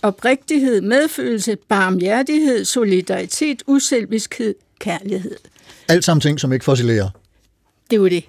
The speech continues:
Speaker 2: Ja.
Speaker 1: Og han kalder det suveræne livsytringer, og han antager, at det er sådan noget,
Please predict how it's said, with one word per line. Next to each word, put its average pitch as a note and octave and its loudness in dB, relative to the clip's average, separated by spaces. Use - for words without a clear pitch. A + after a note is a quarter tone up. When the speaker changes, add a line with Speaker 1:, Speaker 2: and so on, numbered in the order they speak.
Speaker 2:
Ja. C#3 4
Speaker 1:
Og G#3 2
han A#3 0
kalder G#3 2
det G3+ 2
suveræne G3 0
livsytringer, G3+ -4
og G#3+ -6
han A3 -2
antager, C#4+ 2
at G#3 -4
det A#3+ -2
er A3+ -4
sådan B3 -4
noget, A#3 -2